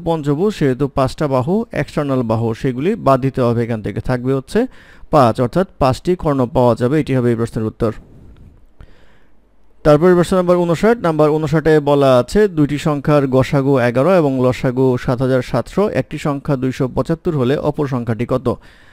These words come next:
আমরা জানি সংখ্যা দুইটির গুণফল equal to হচ্ছে লসাগু into গসাগু। তাহলে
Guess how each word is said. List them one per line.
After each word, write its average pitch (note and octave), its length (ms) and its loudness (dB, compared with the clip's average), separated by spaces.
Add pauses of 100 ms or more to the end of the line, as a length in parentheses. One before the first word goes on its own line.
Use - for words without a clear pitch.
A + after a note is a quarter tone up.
(280)
আমরা F3+ 160 2 (100)
জানি C3+ 160 2 (140)
সংখ্যা D3 320 -2
দুইটির C#3+ 280 -2 (100)
গুণফল C3+ 520 0 (840)
equal D#3 360 4
to C3+ 120 0
হচ্ছে E3 320 0 (320)
লসাগু C3 480 0 (200)
into A#2+ 220 -4 (180)
গসাগু। A#2 420 -2 (360)
তাহলে D#3+ 220 2